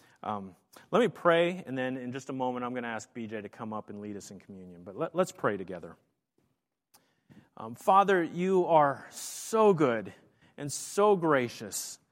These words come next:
and so kind to us to give us second chances. And Lord, second chances, third, fourth, fifth, eighth, twelfth. Lord, you give us so many chances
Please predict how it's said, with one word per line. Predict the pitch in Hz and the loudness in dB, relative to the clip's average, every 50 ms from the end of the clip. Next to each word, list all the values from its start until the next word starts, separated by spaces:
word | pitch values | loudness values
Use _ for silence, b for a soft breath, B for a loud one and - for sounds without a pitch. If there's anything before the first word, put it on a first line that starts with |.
| _ _ _ _ - | _ _ _ _ -10
and | 139 147 | -8 -8
so | 139 - - - 190 196 | -8 -6 -2 0 0 0
kind | 185 - - - - - 170 170 170 175 170 147 | 0 -4 -8 -6 -2 -2 0 0 0 -2 -4 -4
to | - - 131 117 | -6 -6 -4 -2
us | 107 104 101 - - | -2 -2 -4 -6 -10
to | - 143 | -10 -10
give | 131 127 151 160 156 143 | -4 -2 -2 0 2 0
us | 131 117 | 0 0
second | - - - 131 117 - 117 101 | -2 -6 -8 -8 -10 -10 -12 -14
chances. | - - 101 92 90 - - 95 92 - - - _ _ _ _ _ _ _ _ _ _ _ _ _ _ _ - | -14 -16 -18 -20 -20 -20 -20 -20 -20 -20 -20 -20 _ _ _ _ _ _ _ _ _ _ _ _ _ _ _ -12
And | 113 127 139 | -8 -6 -2
Lord, | 139 147 151 151 143 143 - 117 143 113 104 - | 0 2 4 2 2 0 -4 -10 -12 -14 -16 -18
second | - - - - 143 139 - 117 98 | -14 -10 -8 -6 -6 -6 -8 -12 -14
chances, | - 117 110 101 - 104 - _ | -14 -16 -16 -16 -16 -18 -8 _
third, | - 170 165 156 139 | 2 2 2 2 0
fourth, | - - 165 160 156 143 - - | -2 -2 0 0 0 0 -2 -4
fifth, | - 151 147 139 - - b b b b b - | -4 -4 -4 -4 -6 -14 b b b b b -8
eighth, | - 139 143 139 - - - - | -4 -4 -4 -4 -6 -10 -18 -14
twelfth. | - - 147 135 131 127 - - | -6 -2 -2 -2 -2 -4 -8 -12
Lord, | - 147 143 139 131 | -8 -6 -6 -4 -4
you | 131 135 | -4 -4
give | 139 160 143 | -4 -4 -4
us | 135 120 | -4 -6
so | - - - 147 135 - | -8 -8 -10 -10 -10 -10
many | 123 120 120 113 | -10 -10 -10 -10
chances | - - 120 107 101 - - 110 101 - | -12 -14 -14 -14 -14 -14 -14 -16 -16 -16